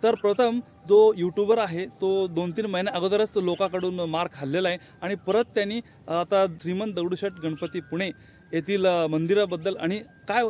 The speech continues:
त्यांनी बोललेलं आहे, तर मी आता सांगतो. त्यांनी बोलला, "मंदिरासमोर सिक्युरिटी गार्ड का?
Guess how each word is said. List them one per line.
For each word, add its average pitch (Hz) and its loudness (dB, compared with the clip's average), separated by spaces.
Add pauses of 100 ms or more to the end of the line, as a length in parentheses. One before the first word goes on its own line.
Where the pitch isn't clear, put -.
त्यांनी 196 -2
बोललेलं 175 -2
आहे, - -6
तर 160 0
मी 165 -4
आता 151 -6
सांगतो. 135 -10 (220)
त्यांनी 214 -2
बोलला, 226 2 (220)
"मंदिरासमोर 202 0
सिक्युरिटी 175 -2
गार्ड 151 0
का? 143 -10